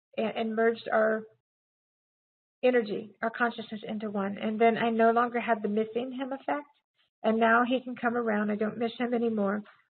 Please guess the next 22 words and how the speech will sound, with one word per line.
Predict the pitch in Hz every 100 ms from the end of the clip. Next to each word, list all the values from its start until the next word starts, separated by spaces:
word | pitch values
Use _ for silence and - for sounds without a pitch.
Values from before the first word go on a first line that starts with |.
| -
Um, | 214 202 233
I | 220
take | 220 208
that | -
back. | - - _
There | 254 254
are |
moments | 240 233 247 -
that | 220
I | 226
miss | 226 226 254
him, | 254 254
and | 240 226
then | 226
I | 220
realize | 233 226 220 214 208 214 226 214
that | 214
I'm | 220
just | 220 220
connected | 226 214 208 220
up | 202 240
again. | 240 254